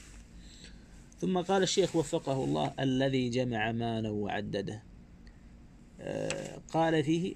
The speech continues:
"الذي جمع المال وأحصاه ولم يؤدي حق الله، بل كثره لحوادث الدهر". انتهى كلامه. أقول:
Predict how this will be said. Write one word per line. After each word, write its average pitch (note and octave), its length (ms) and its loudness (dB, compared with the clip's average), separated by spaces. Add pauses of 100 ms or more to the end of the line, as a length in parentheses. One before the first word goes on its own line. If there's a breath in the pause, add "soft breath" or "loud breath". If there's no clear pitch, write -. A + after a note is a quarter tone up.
"الذي C3+ 520 4
جمع D3+ 460 2
المال C#3 520 4
وأحصاه C3 920 2
ولم C#3 300 2
يؤدي C3 440 0
حق - 320 -6
الله، A#2 400 0 (480 loud breath)
بل C#3+ 360 4
كثره C3+ 760 0
لحوادث B2 600 2
الدهر". G#2 440 -2 (3000)
انتهى D3+ 360 2
كلامه. G#2+ 360 -2 (360)
أقول: F3+ 440 4